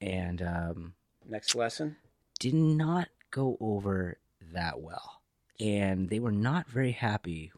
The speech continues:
Speaker 1: with the video, especially people eating puke or profanity and people covered in blood or whatever it was, right? And she came up to me and she was like, "Your video ruined our Easter."
Speaker 2: No, no, she, she came back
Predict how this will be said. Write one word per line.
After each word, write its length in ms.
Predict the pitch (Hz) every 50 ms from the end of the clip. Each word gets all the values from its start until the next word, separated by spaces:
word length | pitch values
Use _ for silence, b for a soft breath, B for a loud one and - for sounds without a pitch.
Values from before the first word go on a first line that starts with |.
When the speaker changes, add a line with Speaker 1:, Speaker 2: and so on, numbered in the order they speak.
| -
Speaker 1:
with 320 | - 95 92 82 - - - -
the 60 | 92
video, 420 | 87 95 139 170 143 95 78 76 - - _ -
especially 340 | - - 117 - - 104 95
people 280 | - - - - -
eating 260 | - 104 - _ _ _ -
puke 480 | - - 139 139 135 131 131 - - b b b b b b b b b b b b b
or 260 | - 113 101 92 87 82
profanity 1120 | - - 80 - - - - 117 120 123 120 120 117 117 117 113 113 113 113 113 110 101 -
and 420 | - 87 80 78 78 78 69 - -
people 200 | - - - -
covered 220 | - - 78 73
in 80 | 67 67 -
blood 560 | 113 131 135 131 135 135 131 127 131 131 123
or 200 | 117 98 87 87
whatever 340 | 92 107 123 127 123 123 117
it 80 | 107
was, 480 | 107 107 117 117 113 107 95 95 - -
right? 340 | 98 101 104 110 120 - - -
And 120 | 101 - -
she 80 | - -
came 240 | - 143 143 143 175
up 100 | 202 -
to 100 | - 104
me 360 | 95 92 92 92 92 82 - _ _ _
and 160 | - 98 107 -
she 140 | - 92
was 100 | 92 92
like, 140 | 98 92 - _ _ _ _ _ _ _ _ _ _ _ _ _ _ _ _ _
"Your 180 | - 104 113 113
video 500 | 107 123 123 120 117 117 113 113 113 - _ _ _ _ _ _ _ _ _ _ _ -
ruined 480 | 104 107 117 135 143 135 127 117 110 101
our 180 | 95 95 - -
Easter." 400 | - 98 - - - - - - - -
Speaker 2:
No, 120 | 185 185
no, 180 | 175 185 185 -
she, 160 | - - - 131
she 400 | - - - - - - 147 120
came 320 | - - 180 170 180 175
back 400 | 147 147 151 139 - - _